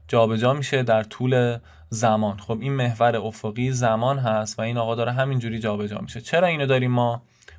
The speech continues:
خب، برای اینکه وقتی که سرعت ثابته، دلتا ایکس یعنی زمان،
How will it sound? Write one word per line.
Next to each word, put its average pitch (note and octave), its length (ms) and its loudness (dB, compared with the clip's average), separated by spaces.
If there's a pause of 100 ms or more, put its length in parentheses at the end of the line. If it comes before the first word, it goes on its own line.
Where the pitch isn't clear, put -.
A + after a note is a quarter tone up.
خب، B2+ 60 -4
برای C3 200 6
اینکه D#3 180 -4
وقتی D#3 260 2
که E3 80 -8
سرعت B2 420 0
ثابته، B2 760 0 (400)
دلتا B2 400 2
ایکس D3+ 460 -6
یعنی A2+ 180 -4
زمان، A#2 640 -2